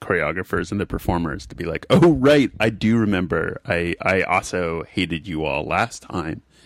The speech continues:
and was angry in this way that I'm currently angry."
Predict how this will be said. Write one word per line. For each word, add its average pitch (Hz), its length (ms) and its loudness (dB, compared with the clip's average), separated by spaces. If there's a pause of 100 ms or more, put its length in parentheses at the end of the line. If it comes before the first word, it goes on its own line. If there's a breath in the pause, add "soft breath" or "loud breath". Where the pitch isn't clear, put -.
(720 soft breath)
and 98 180 -2
was 98 240 -2
angry 82 480 -2
in 78 240 -2
this - 220 -6
way 80 160 -2
that 78 180 -6
I'm 82 120 -6
currently 80 440 -6
angry." 80 480 -6